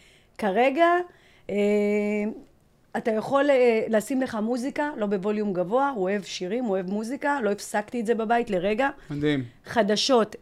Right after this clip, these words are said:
Speaker 1: הפסקתי, אין חדשות בבית. אם אני רוצה לראות, זה בחדר שינה, עם דלת סגורה. ממש עשיתי, אה, היערכות, הוא לא, אה, יצא מג-, הוא לא, אה,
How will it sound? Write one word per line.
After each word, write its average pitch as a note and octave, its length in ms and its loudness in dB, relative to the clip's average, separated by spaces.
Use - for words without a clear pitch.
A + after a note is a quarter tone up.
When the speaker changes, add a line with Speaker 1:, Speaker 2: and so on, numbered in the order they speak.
Speaker 1:
הפסקתי, G#3+ 600 -2
אין E4 160 6
חדשות G#3 460 -2
בבית. E3 440 -8
אם D#4+ 140 4
אני D4+ 140 6
רוצה B3 280 2
לראות, B3 280 2
זה B3+ 60 2
בחדר G#3 360 -2
שינה, G#3 340 -2
עם G#3+ 120 0
דלת A3 280 4
סגורה. F3 300 -2
ממש D#4+ 380 4
עשיתי, D4+ 520 -2
אה, G#3+ 380 2
היערכות, G#3+ 760 -2
הוא A#3 180 2
לא, D4+ 380 8
אה, A#3+ 60 4
יצא G#3 380 2
מג-, G#3 440 0
הוא G#3+ 160 0
לא, C4+ 340 6
אה, A3 60 0